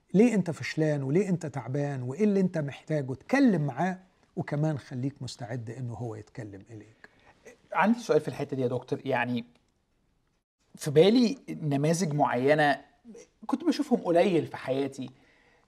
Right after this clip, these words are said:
Speaker 2: ناس ما اقدرش اقول ان هي مقصرة في قعدتها مع الرب، يعني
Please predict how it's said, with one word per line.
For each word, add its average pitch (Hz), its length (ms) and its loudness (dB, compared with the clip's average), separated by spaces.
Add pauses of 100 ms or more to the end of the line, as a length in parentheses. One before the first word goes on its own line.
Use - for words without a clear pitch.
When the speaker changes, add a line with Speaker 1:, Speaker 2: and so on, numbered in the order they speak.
Speaker 2:
ناس 254 260 2
ما 214 60 0
اقدرش 208 360 -4
اقول 214 160 -4
ان 160 120 -4
هي 156 380 -6
مقصرة 151 840 2
في 160 340 -2 (100)
قعدتها 139 540 2
مع 123 240 0
الرب، 123 280 -2
يعني 127 320 -8